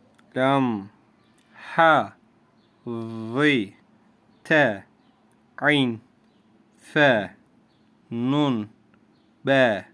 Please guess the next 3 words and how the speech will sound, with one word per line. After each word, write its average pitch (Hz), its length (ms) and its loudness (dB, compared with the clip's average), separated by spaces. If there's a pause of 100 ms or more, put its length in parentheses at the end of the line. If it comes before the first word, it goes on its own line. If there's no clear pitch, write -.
(800)
he, 139 400 2 (720)
sad, 143 420 -2 (960)
zel, 123 600 0